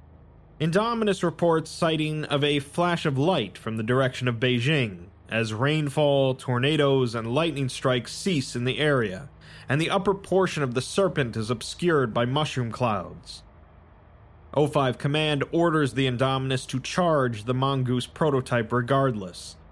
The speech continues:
and onboard cameras show the barrels of the Mongoose aiming towards the Serpent as the device begins to emit green light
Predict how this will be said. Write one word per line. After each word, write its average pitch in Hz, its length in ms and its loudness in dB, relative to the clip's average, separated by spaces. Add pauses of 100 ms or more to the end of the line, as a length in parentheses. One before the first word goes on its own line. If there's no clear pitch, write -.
(300)
and 131 160 0
onboard 160 580 2
cameras 180 440 0
show 151 200 2
the 135 80 0
barrels 151 480 2
of 123 120 -2
the 131 80 0
Mongoose 147 800 0
aiming 175 420 0
towards 143 420 0
the 120 120 -2
Serpent - 600 -2 (360)
as 120 220 0
the 120 100 0
device 135 480 2
begins 131 400 -2
to 135 160 -2
emit 127 400 -2
green 139 320 0
light 175 500 0